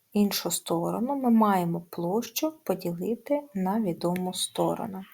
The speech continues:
Щоб знайти довжину невідомої сторони прямокутника, треба його площу поділити на довжину відомої сторони. А дорівнює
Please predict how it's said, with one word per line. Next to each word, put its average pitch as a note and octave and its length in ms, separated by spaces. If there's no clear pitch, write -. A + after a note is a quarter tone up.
Щоб - 420
знайти A#3 580
довжину B3 640
невідомої A3+ 800
сторони G3+ 680
прямокутника, F#3+ 1040
треба G#3+ 360
його E3+ 260
площу F3 540
поділити A#3 640
на B3+ 400
довжину F3+ 680
відомої E3 680
сторони. D#3+ 680
А C4+ 180
дорівнює E3+ 840